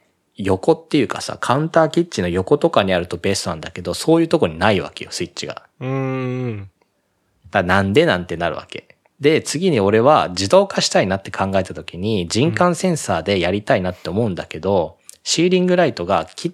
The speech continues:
Speaker 1: チンのはね、なんかね、埋め込まれてるタイプなのかな。
Speaker 2: うん。
Speaker 1: なんか普通の、なんていうの、裸電球みたいなのをさ、
Speaker 2: うん。
Speaker 1: こう、入れるタイプじゃないわけよ。なんかカバーがしてあって、
Speaker 2: うん。う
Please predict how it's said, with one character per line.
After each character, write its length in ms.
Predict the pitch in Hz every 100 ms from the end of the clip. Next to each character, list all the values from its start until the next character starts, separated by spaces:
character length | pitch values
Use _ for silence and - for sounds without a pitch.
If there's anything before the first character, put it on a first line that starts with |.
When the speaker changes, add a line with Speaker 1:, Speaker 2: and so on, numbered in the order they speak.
| _
Speaker 1:
チ 160 | -
ン 100 | 90
の 100 | 82
は 120 | 82 78
ね、 160 | 82
な 80 | 85
ん 40 |
か 80 | 82
ね、 140 | - -
埋 120 | 110
め 100 | 151
込 180 | 170 180
ま 140 | 185
れ 80 | 180
て 120 | 180
る 120 | 170
タ 140 | 165 143
イ 80 | 95
プ 100 | -
な 80 |
の 80 | 65
か 120 | -
な。 200 | - - - _ _ _ _
Speaker 2:
う 60 | 123
ん。 180 | 107 92 _ _ _ _ _ _ _
Speaker 1:
な 140 | 139
ん 40 | 117
か 200 | 85 76
普 280 | - - -
通 300 | - 175 180
の、 140 | 180
な 120 | 170 165
ん 60 |
て 80 | -
い 20 |
う 20 | 80
の、 40 |
裸 400 | - 131 170 175
電 180 | 180 143
球 180 | - 85
み 120 | 85
た 140 | 85
い 40 | 80
な 80 |
の 60 | 78
を 40 |
さ、 440 | 76 - 80 - -
Speaker 2:
う 40 |
ん。 200 | 113 104 - _ _ _ _
Speaker 1:
こ 460 | - 85 80 - -
う、 20 | _ _ _ _ -
入 140 | 95
れ 100 | 117
る 100 | 143
タ 160 | 143 117
イ 60 |
プ 80 | 90
じ 80 | 82
ゃ 40 |
な 100 | 92
い 80 | 98
わ 100 | -
け 100 | -
よ。 160 | - -
な 120 | 120 107
ん 60 |
か 140 | 127 110
カ 200 | 127 170
バ 180 | 107 90
ー 20 |
が 120 | -
し 80 | -
て 120 | 92
あ 40 |
っ 40 | 82
て、 360 | _ - 92
Speaker 2:
う 80 | 147
ん。 0 |
う 360 | 170 175 170